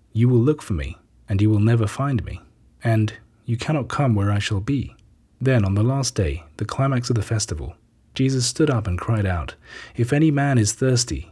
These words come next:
he may come to me and drink. The man who believes in me,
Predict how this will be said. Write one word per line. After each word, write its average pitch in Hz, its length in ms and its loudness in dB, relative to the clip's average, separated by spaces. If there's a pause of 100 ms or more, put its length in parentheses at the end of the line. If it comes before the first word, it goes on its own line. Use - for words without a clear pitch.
he - 120 -2
may 110 140 2
come 147 240 0
to - 100 -2
me 123 260 2
and 87 120 -2
drink. 117 420 -4 (340)
The 107 100 2
man 143 200 4
who 143 120 4
believes 127 400 4
in 98 120 4
me, 123 360 0